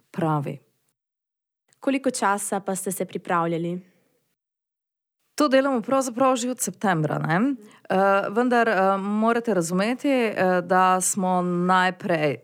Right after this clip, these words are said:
Speaker 1: se pravi, prebrali scenarij, potem so imeli dijaki za nalogo doma napisati svoj scenarij. Eh, in med tistimi, kar so napisali, smo se odločili, eh,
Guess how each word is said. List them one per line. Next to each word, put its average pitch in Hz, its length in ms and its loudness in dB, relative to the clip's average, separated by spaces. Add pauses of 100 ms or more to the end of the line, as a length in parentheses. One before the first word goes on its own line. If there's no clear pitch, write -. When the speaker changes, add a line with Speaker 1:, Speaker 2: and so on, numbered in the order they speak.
(120)
Speaker 1:
se 175 340 0
pravi, 156 260 2
prebrali 151 540 0
scenarij, 175 640 0
potem 220 280 -6
so 233 140 -2
imeli 220 300 0
dijaki 190 380 -2
za 175 140 -4
nalogo 185 360 0
doma 156 280 -2
napisati 175 520 -4
svoj 175 280 0
scenarij. 139 540 -4 (1120)
Eh, 175 440 4 (100)
in 190 340 -2
med 180 240 0
tistimi, 240 440 0
kar 202 200 -2
so 170 380 2
napisali, 233 680 0 (100)
smo 214 340 0
se 208 120 -2
odločili, 202 580 0
eh, 185 180 0